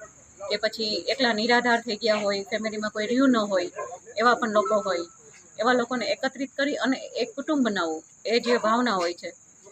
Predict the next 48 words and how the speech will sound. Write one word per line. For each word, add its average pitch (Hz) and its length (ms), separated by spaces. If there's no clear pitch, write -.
જેમ 220 160
કે, 208 380
અ, 196 280
એક 202 280
દીકરી 123 340
છે, 127 140
એક 202 360
દીકરો 226 340
છે 196 200
કે 196 140
જે 208 160
અનાથ 247 280
પણ 233 80
છે, 196 180
એનું 202 260
કોઈ 269 120
જ 233 40
નથી, 190 280
તો 202 400
આજે 214 240
એમને 226 200
દાદા 226 280
દાદી 208 320
છે, 196 360
મને 214 200
માં 233 300
કહે 202 220
છે, 185 280
એમ 220 300
એને 233 200
પણ 240 360
પચીસ - 420
લોકોના 240 260
પરિવારનું 233 440
સુખ 254 200
મળે 233 240
છે. 170 160
અ, 202 40
આશ્રમ 480 560
ચલાવીએ 254 420
છીએ 277 160
એનો 269 120
તો 262 80
એક 247 140
જ 269 120
વર્ષ 233 180
થયું 196 220
છે, - 120